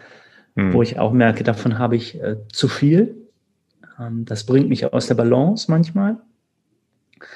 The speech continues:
Speaker 2: Ähm, und ist trotzdem so ein, so ein, so ein, so ein Quick Fix, ja, so ein Instant Gratification, wie es so schön heißt, ne?
Speaker 1: Ja.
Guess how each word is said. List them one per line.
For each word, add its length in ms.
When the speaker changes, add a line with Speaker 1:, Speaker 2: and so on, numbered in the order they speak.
Speaker 2:
Ähm, 440
und 140
ist 160
trotzdem 560
so 200
ein, 220
so 100
ein, 240
so 120
ein, 420
so 160
ein 120
Quick 380
Fix, 920
ja, 200
so 220
ein 220
Instant 400
Gratification, 1200
wie 100
es 100
so 100
schön 320
heißt, 360
ne? 280
Speaker 1:
Ja. 260